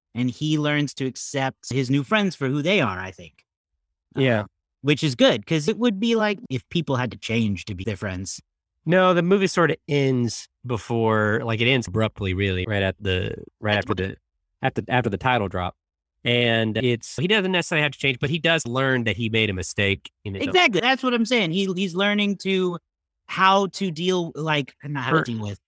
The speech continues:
Speaker 1: but how to, like, work with other people, because telling Peter's whole family about Peter and Rashida Jones's bedroom secrets,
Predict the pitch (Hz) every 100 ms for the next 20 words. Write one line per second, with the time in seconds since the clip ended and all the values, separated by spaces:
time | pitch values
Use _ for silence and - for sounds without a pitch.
0 | - 220 277 311 302 330 359 349 262 185
1 | 165 135 143 123 117 143 160 151 147 151
2 | 165 185 185 170 156 185 175 165 165 156
3 | - 220 208 156 151 156 156 143 151 147
4 | 143 143 - - 185 170 165 156 151 147
5 | 151 165 143 156 139 190 208 165 139 127
6 | 123 139 147